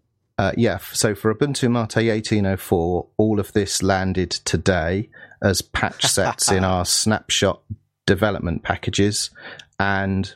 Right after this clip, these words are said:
Speaker 1: Mate one twenty will come out tomorrow, and some point over the weekend, those packages should hit the Ubuntu eighteen oh four archive,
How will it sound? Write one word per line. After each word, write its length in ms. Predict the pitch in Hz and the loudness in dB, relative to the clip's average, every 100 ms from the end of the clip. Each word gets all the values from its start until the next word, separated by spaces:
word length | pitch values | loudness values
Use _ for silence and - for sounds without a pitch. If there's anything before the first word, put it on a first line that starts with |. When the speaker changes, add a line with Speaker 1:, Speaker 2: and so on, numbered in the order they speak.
| _ - | _ 2
Speaker 1:
Mate 400 | 104 107 117 107 | 2 2 0 0
one 200 | 104 95 | 0 0
twenty 380 | 104 95 - | 0 0 0
will 60 | 98 | -2
come 200 | - 98 | 0 0
out 200 | 98 - | 0 -2
tomorrow, 520 | - 95 90 92 98 - | 0 2 2 0 -2 0
and 200 | 95 92 | 0 0
some 300 | - 107 98 | 0 0 0
point 320 | 98 98 - | 0 0 0
over 240 | 95 90 | 0 0
the 80 | 90 | 0
weekend, 640 | 92 87 - 90 82 85 - _ - - - | 0 -2 0 0 0 -2 -6 _ -20 -20 -6
those 220 | 92 92 | -2 -2
packages 500 | - 101 - - 90 | -2 -4 -4 -2 0
should 220 | - 92 82 | 0 -2 -2
hit 260 | 95 - | -4 -2
the 380 | 104 90 90 90 | 0 0 -2 -2
Ubuntu 500 | - 98 87 - 87 | -2 0 0 0 0
eighteen 280 | 85 - 85 | 0 -2 -2
oh 80 | 82 | -2
four 320 | - 82 85 | -2 -2 -2
archive, 600 | 85 82 90 85 87 - | -2 -2 -2 -2 -4 -10